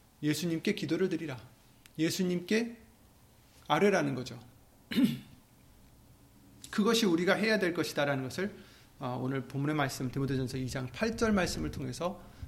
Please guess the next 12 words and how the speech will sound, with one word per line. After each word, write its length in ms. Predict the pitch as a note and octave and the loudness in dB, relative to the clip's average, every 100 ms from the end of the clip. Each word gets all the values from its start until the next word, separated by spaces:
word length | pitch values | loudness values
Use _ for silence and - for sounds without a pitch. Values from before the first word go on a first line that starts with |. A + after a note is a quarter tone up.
| - - | -16 -12
어, 180 | C3 C3 C3 | -10 -8 -8
예수 220 | B2+ D3 | -8 -6
이름으로 260 | C3 C3+ | -6 -6
가르쳐 320 | - C3+ - C#3 | -6 -6 -6 -8
주시는 280 | - C3+ | -8 -8
것 100 | B2+ | -8
같습니다. 600 | B2 B2 - B2 - - - - - - - | -8 -8 -6 -6 -8 -12 -14 -18 -18 -16 -14
그러므로 280 | C#3 C3 B2+ - - - | -10 -8 -8 -12 -16 -14
우시-, 160 | C3 - - | -12 -8 -4
우리가 280 | C3 C3+ C3 - | 0 0 0 -8
순종해야 540 | - - C#4 C4+ A#3 F3 | -10 0 2 4 4 2
되겠죠. 380 | B2+ B2 - | -2 -6 -10